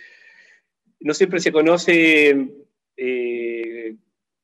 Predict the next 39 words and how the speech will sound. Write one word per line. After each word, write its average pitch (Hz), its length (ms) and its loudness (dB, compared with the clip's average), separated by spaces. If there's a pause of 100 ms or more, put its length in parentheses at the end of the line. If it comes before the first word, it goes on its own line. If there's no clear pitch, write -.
(360)
cómo 208 300 4
y 165 60 2
por 143 180 2
qué 170 120 -2
se 165 120 -10
hicieron 156 240 -4
las 131 120 -6
cosas. 107 440 -6
O 117 60 -16
sea, - 140 -10
probablemente 139 440 -6
se 139 120 -8
escriban 160 400 -2
a 123 80 -4
futuro 147 380 -2
libros, 151 580 -2
eh, 120 160 -14
sobre 127 320 -6
la 120 80 -6
historia 151 280 0
de 139 60 4
la 123 60 -4
ciencia - 220 -12
argentina, 160 540 -2
y 113 320 -6
me 131 140 -8
ha 135 40 -4
pasado 139 540 2
de, 113 180 -8
de 120 100 -16
ver 135 280 -6 (240)
teorías 151 400 0
sobre 131 180 0
por 127 200 -6
qué 156 100 0
hice 151 180 -2
lo 135 100 0
que 131 120 -4
hice, 151 360 -2